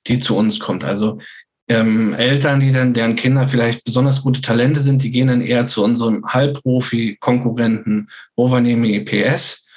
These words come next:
Ähm, und, ähm, wer zu F C Santa Claus kommt, hat größtenteils ja halt von sich aus schon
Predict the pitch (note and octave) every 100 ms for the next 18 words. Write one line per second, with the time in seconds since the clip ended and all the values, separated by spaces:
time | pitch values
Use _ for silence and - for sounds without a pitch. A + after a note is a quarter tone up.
0 | - - - - A2+ A2 A#2 A2 - -
1 | A#2 A#2+ A#2+ A#2+ A2+ A#2 G#2+ - _ A#2
2 | A#2 A#2+ C3+ C3+ C3+ B2+ D3 F3+ D#3+ C3+
3 | A#2 A2+ - - G#2 F#2 B2+ C3 - C#3
4 | C3+ - - A2+ A#2 A2 A2+ A2+ - A#2
5 | A#2 C3 - - A#2+ - G#2+ G#2